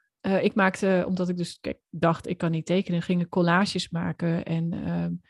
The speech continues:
eh, mijn eigen ansichtkaarten knippen en plakken bij elkaar. Ik heb zelfs nog even theezakjes gevouwen, maar dat durf ik eigenlijk nooit hardop te zeggen. Maar, nou ja, de-, bij deze dan. Ehm, dat vond ik dus wel heel leuk.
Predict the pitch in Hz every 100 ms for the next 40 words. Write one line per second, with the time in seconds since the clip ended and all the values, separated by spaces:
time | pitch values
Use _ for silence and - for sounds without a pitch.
0 | _ _ _ _ _ 208 170 165 165 180
1 | 165 170 - 196 - 190 - 165 160 -
2 | 165 165 - 175 170 170 165 160 170 165
3 | 165 160 170 262 - _ _ _ _ _
4 | _ 180 - 214 202 - 185 170 170 -
5 | - 180 190 196 202 - 190 185 190 208
6 | 175 170 170 165 185 170 180 170 175 165
7 | 180 - 175 190 - 160 160 _ _ 185
8 | 147 180 - - - - _ _ 175 180
9 | 175 170 165 190 214 196 226 262 - 208
10 | 208 208 208 208 208 - _ _ 202 240
11 | 262 208 185 180 185 220 202 170 156 -
12 | - -